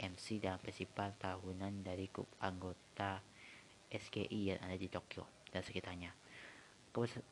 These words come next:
kesempatan besar ini seakan sebuah pelatihan berlangsung dari Ikeda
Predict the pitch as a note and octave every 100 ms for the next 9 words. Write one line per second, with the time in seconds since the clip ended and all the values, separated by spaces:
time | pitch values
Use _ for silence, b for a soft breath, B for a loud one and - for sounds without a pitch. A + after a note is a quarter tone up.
0 | - B2 - B2+ B2 B2 - D3+ B2 B2
1 | C#3 G#2+ A2+ A#2+ A#2+ - - - - -
2 | - - A#2 A#2+ A2+ A#2 G#2 A2 A#2+ A#2
3 | G#2+ G2+ G#2 A#2+ G#2 G2 A#2 - G#2 G2
4 | A#2